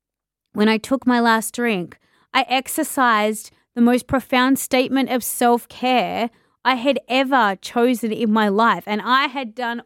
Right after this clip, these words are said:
all of the things. So I encourage you and urge you to look at your sober curiosity as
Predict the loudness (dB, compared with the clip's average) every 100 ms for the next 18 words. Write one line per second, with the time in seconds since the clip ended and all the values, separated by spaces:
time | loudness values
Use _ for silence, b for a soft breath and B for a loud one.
0 | -6 -2 -2 -4 -8 -2 0 0 -4 -10
1 | -16 _ _ _ _ _ _ -4 0 2
2 | 4 2 -2 _ _ -2 0 0 -2 -2
3 | 0 2 2 0 0 2 2 2 0 0
4 | 2 2 2 0 -2 0 0 -2 -6 -4
5 | 0 0 0 B B 0 4 4 4 0
6 | -2 0 0 0 0 0 0 0 -2 -2
7 | 0 2 2 0 0 0 0 0 2 2
8 | 2 -2